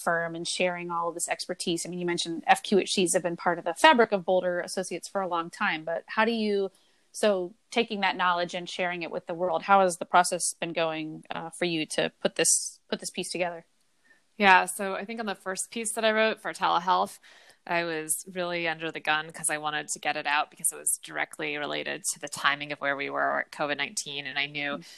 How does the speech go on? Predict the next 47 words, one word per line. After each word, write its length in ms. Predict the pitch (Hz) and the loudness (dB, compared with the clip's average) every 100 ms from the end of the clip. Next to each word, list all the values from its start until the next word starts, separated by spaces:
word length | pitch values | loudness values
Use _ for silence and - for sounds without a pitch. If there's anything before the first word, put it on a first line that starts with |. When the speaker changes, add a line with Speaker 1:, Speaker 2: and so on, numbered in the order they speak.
| - - | -14 -2
Speaker 2:
if 100 | 190 | 6
we 120 | 214 | 8
didn't 180 | 208 185 | 8 8
get 140 | 170 | 8
it 100 | 170 | 8
out, 320 | 151 151 143 - | 8 8 6 2
that 140 | 139 | 0
it, 240 | 127 113 - | 0 -4 -10
it, 220 | 113 110 | -12 -8
the 220 | 165 151 - | -6 -2 -2
opportunity 480 | 127 127 160 143 | -2 -4 -10 -8
would 140 | 139 143 | -8 -6
be 80 | 151 | -2
lost. 500 | 151 98 - - - | 4 4 6 6 4
And 140 | 165 | 2
so, 380 | - 160 151 151 - - - - - | 0 2 0 -2 -6 -6 -4 -4 -2
um, 400 | 160 151 143 - _ | 0 0 -2 -14 _
I 120 | - 185 | 0 2
was 280 | 180 165 | 0 -2
really 540 | 170 165 165 160 160 151 - | -2 0 0 -2 -4 -6 -4
pleased 420 | - 175 165 - | 0 2 2 2
with 160 | 151 | 0
how, 380 | - 156 151 147 | 2 4 6 4
like, 220 | 151 143 | 0 -2
a 60 | 147 | 0
lot 140 | 151 | 0
of 80 | 151 | 0
folks 340 | - 147 - - | -4 -6 -4 -4
jumped 340 | - 147 - | -6 -10 -8
in 240 | 139 135 156 | -8 -8 -10
to 80 | |
help 240 | 170 160 127 | -4 -2 0
me 80 | 139 | -4
pull 220 | - 151 | -6 -6
together 340 | - 147 120 | 0 0 0
content. 680 | - 127 113 - 139 143 143 _ - _ - | -4 -4 -4 -4 -4 -4 -6 _ -20 _ -10
Um, 360 | 156 139 139 143 | -4 -2 -4 -6
you 120 | - 147 | -10 -4
know, 80 | |
I 80 | 139 | 0
had 160 | 151 151 | 4 6
a, 160 | 147 - - | 4 0 -6
any 200 | 156 143 | -2 0
idea, 640 | 143 139 165 156 151 156 - | 0 0 4 10 10 10 4
and 160 | 156 | -2
then 340 | 147 143 143 - | 0 0 -2 -6
Meredith 680 | 170 156 156 151 147 151 | -2 0 2 2 0 -2